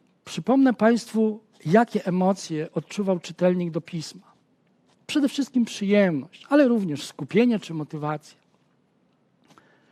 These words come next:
Po prawej stronie pokazuję emocje wobec reklam wśród tych, którzy kupili reklamowany produkt.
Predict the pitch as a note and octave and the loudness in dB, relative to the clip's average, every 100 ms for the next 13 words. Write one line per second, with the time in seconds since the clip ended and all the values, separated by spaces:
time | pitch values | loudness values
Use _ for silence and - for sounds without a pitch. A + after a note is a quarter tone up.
0 | _ - D3+ A3+ D4 D4 - G#3+ F3+ C#3 | _ -16 2 4 4 2 2 2 2 0
1 | D3 D3+ E3+ F#3 A#3 A#3 G3+ G3 G#3+ A3 | -4 -6 -4 -2 0 0 0 2 0 0
2 | G#3 F#3+ F#3 E3 F3+ A3 A3 C#3 C#3 A#3 | -4 -2 -4 -4 4 4 4 -4 -14 -20
3 | _ _ _ _ _ _ _ _ _ _ | _ _ _ _ _ _ _ _ _ _
4 | _ _ _ _ _ - C#4+ - D4 - | _ _ _ _ _ -4 -4 0 0 0
5 | - G#3+ G#3+ G#3+ - A3 G#3+ G3+ F#3+ F#3+ | 0 0 0 -4 0 4 4 4 -2 -2
6 | F3+ F#3 F3+ D#3 D#3+ D#3 D#3+ _ _ | 0 0 -2 -4 -6 -6 -12 _ _